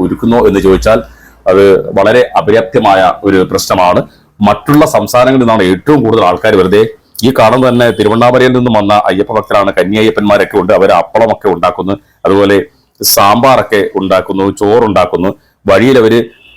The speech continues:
പാചകം ചെയ്യണം. കാരണം പത്ത് ഇരുപതും ദിവസമൊക്കെ യാത്ര ചെയ്ത് ഒരു വലിയ ബസ്സിൽ ഇരുപതും ഇരുപത്തിയഞ്ചും മുപ്പതും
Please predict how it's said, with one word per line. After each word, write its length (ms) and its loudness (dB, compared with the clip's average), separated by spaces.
പാചകം 340 2
ചെയ്യണം. 180 0
കാരണം 220 -2
പത്ത് 280 -2
ഇരുപതും 300 2
ദിവസമൊക്കെ 540 0
യാത്ര 220 0
ചെയ്ത് 160 2
ഒരു 120 2
വലിയ 280 2
ബസ്സിൽ 260 0
ഇരുപതും 340 0
ഇരുപത്തിയഞ്ചും 920 0
മുപ്പതും 380 -2